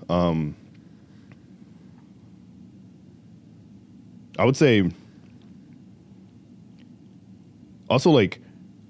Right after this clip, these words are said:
shit isn't that serious would be number two. Like, most things are not that, pretty much everything is really not that serious.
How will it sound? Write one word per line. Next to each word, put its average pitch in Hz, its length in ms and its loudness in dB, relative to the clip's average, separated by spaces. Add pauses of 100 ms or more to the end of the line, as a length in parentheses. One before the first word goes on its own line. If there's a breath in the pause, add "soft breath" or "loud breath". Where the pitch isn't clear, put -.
(540)
shit 151 240 2
isn't 165 220 2
that 135 160 4
serious 92 560 -2 (560)
would 98 140 -2
be 107 80 2
number 98 240 2
two. 87 380 0 (440 loud breath)
Like, 113 160 2
most 120 320 2
things 143 240 2
are 120 40 4
not 107 180 0
that, - 420 -4
pretty 175 160 2
much - 140 2
everything 120 340 2
is 101 100 0
really 101 140 2
not 87 160 -2
that 71 160 -6
serious. - 280 -10